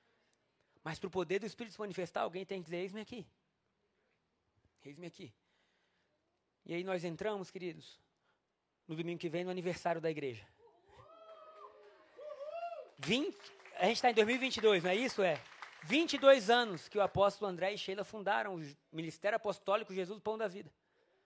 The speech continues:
Quem mudou, mudar o nome? O Espírito Santo, era muito grande, ele cansou. Teve um dia que ele falou, "É hora de mudar o nome da igreja." Tá bom, é pra mudar, é pra mudar.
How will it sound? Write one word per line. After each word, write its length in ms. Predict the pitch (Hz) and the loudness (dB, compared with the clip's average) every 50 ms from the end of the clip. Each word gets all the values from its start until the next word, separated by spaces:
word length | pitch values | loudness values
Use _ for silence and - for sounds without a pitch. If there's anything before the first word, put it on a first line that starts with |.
| _ _ _ - - _ - | _ _ _ -20 -20 _ 2
Quem 160 | - 202 233 247 | 6 6 6 8
mudou, 360 | 262 262 214 262 262 262 240 | 6 6 12 12 12 12 12
mudar 240 | 208 214 220 220 214 | 12 10 8 8 8
o 40 | 208 | 8
nome? 180 | 208 190 175 | 4 4 2
O 20 | 170 | 2
Espírito 280 | - - 202 233 - | -2 -4 -8 -8 -6
Santo, 280 | - - 254 - - 208 | -2 -2 -2 -2 0 -2
era 120 | 185 180 | -2 -2
muito 180 | 185 208 - - | -2 -6 -10 -6
grande, 320 | 190 208 202 233 254 208 | -4 -4 -4 -4 -4 -8
ele 120 | 190 170 156 | -8 -8 -6
cansou. 360 | - 202 202 - 214 247 254 _ _ _ _ _ _ - - - _ 349 - 359 - - - - - - - 359 - - - 359 - - - - - - - - - - - _ _ - _ - - _ _ _ _ _ _ _ _ _ _ _ - | -6 -6 -6 -4 -8 -8 -8 _ _ _ _ _ _ -20 -20 -20 _ -20 -18 -18 -18 -18 -18 -20 -20 -18 -20 -20 -20 -18 -20 -20 -20 -20 -20 -20 -20 -20 -20 -20 -20 -20 -20 _ _ -20 _ -20 -20 _ _ _ _ _ _ _ _ _ _ _ -10
Teve 140 | - 165 175 | -2 -2 0
um 20 | 180 | 4
dia 140 | 196 208 | 4 4
que 40 | - 226 | 4 4
ele 40 | |
falou, 180 | 202 214 202 185 | 4 4 4 6
"É 60 | 180 | 6
hora 100 | 190 214 | 4 4
de 80 | 208 208 | 2 -2
mudar 220 | 226 226 220 226 | -2 4 4 4
o 40 | 233 | 4
nome 180 | 226 226 233 233 | 4 -2 0 2
da 100 | 247 254 | 2 2
igreja." 240 | 247 247 240 196 | 2 2 0 0
Tá 160 | - - 196 208 | 2 0 0 0
bom, 140 | 233 247 | 0 -2
é 40 | 220 | -2
pra 140 | - 180 185 | -2 -2 -4
mudar, 220 | 190 180 165 180 | -4 -2 0 0
é 60 | 202 208 | 0 0
pra 120 | - 220 | 0 -2
mudar. 320 | 233 269 233 233 240 226 | -4 0 2 4 4 4